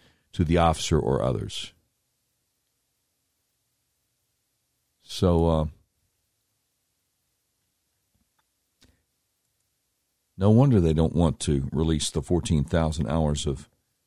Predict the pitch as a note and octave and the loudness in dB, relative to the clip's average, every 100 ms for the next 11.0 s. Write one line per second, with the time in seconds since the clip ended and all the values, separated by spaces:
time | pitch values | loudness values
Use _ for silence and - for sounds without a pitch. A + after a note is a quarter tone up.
0 | _ _ _ _ _ _ - - - F2+ | _ _ _ _ _ _ -10 -4 2 2
1 | D2+ E2+ E2 D#2 C#2 E2+ E2 D2 C#2 C#2+ | 2 2 2 0 0 0 2 0 -2 -4
2 | - - C#2+ C#2 E2+ D#2 C#2+ C#2 - D#2+ | -8 -6 -4 -2 0 0 -2 -4 -2 -2
3 | - - - C#2+ C#2 F2 D#2 - C2+ - | -4 -6 -4 -4 -4 -4 -2 -4 -8 -10
4 | _ _ _ _ _ _ _ _ _ _ | _ _ _ _ _ _ _ _ _ _
5 | _ _ _ _ - G#2 F#2 F2 - E2+ | _ _ _ _ 2 6 6 4 0 -2
6 | - E2+ A2 B2 - D2+ E2+ E2+ G#2+ D#2 | -2 0 2 2 0 -2 0 -2 0 -2
7 | D#2 A2 A#2+ B1 C#2 C#2 D2 F2 D#2 E2+ | 0 0 0 -4 -6 -6 -4 -2 -2 -2
8 | D#2 C#2 D#2 G2+ C#2+ - - _ _ _ | -4 -4 -4 -2 -4 -8 -12 _ _ _
9 | _ _ _ _ _ _ _ _ _ _ | _ _ _ _ _ _ _ _ _ _
10 | _ _ _ _ _ - F2+ F2 D#2+ | _ _ _ _ _ -4 2 4 2